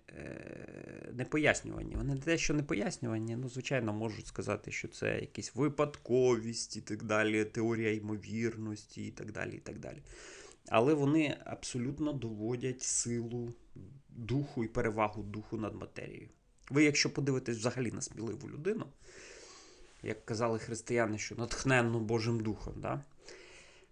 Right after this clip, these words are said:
то ви побачите, що в неї все виходить. Це дуже просто, до речі, д-, доводиться. Тобто, якщо людина справді смілива, вона в, в неї все виходить.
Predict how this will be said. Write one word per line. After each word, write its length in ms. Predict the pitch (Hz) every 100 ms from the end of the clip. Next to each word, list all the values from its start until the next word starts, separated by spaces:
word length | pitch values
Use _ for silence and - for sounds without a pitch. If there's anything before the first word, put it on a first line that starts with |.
| -
то 120 | - 110
ви 120 | 147
побачите, 480 | 147 143 151 - 131
що 160 | -
в 40 | 135
неї 140 | 151
все 180 | 147 175
виходить. 580 | 170 - - - - - - - - - - - - -
Це 140 | -
дуже 240 | 104 110 123
просто, 360 | 131 - -
до 140 | 107 -
речі, 280 | - - -
д-, 100 | -
доводиться. 640 | - 110 104 58 - - - - - - -
Тобто, 240 | 95 -
якщо 280 | 107 - 139
людина 380 | 120 117 127 110
справді 380 | - 120 113
смілива, 440 | 113 - 139 190 151
вона 200 | 120 135
в, 120 | 123
в 40 | 113
неї 220 | 123 131
все 220 | - 147
виходить. 600 | 131 127 - 101 98 -